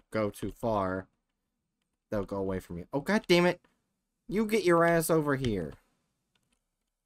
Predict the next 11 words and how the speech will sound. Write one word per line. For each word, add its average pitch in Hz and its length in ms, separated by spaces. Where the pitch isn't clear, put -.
You 185 200
will 208 140
be 180 280
my 160 220
chicken, 139 360
whether 131 220
you 139 180
like 131 220
it 120 100
or 120 80
not. 117 300